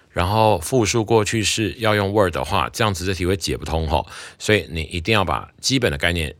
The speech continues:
想清楚就好了哈。第二个，用来问未来会如何或该如何因应这样子吼。我们来看下面吼。What if plan A fails? What then?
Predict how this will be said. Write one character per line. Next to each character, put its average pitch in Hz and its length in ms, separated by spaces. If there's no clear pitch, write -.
想 73 200
清 95 160
楚 - 260
就 - 120
好 - 180
了 60 100
哈。 175 240
第 226 120
二 208 80
个， 87 300
用 143 180
来 113 160
问 131 260
未 160 220
来 90 160
会 113 160
如 87 180
何 71 300
或 104 180
该 113 220
如 92 160
何 80 320
因 160 280
应 98 240
这 67 100
样 76 140
子 67 140
吼。 73 400
我 69 60
们 73 120
来 78 80
看 87 180
下 87 200
面 82 180
吼。 123 300
What 143 220
if 175 160
plan 101 540
A 82 340
fails? 76 800
What 113 220
then? 110 460